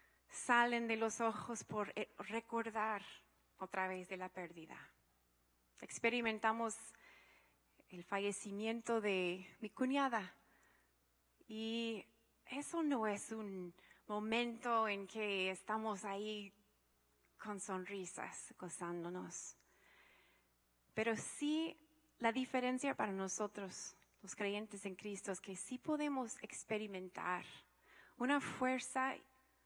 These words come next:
desde, desde el interior de nuestro espíritu, un gozo que nunca nos deja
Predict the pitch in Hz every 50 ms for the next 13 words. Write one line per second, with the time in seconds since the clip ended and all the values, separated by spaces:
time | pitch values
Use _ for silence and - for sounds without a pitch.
0 | _ _ - - - - 185 185 208 202 196 202 226 220 214 - - - - 190
1 | 214 214 208 202 214 202 202 202 196 - - 226 254 262 269 254 262 233 214 208
2 | 196 196 190 190 185 190 190 190 202 202 - - 226 220 196 - - - 208 185
3 | 190 180 - 185 175 170 - - - - - - - - - 254 262 269 262 277
4 | 294 302 285 - 320 302 277 - - 208 190 180 175 - - 202 202 214 233 240
5 | 240 - 214 196 190 180 175 160 156 160 151 165 - - - - 160 -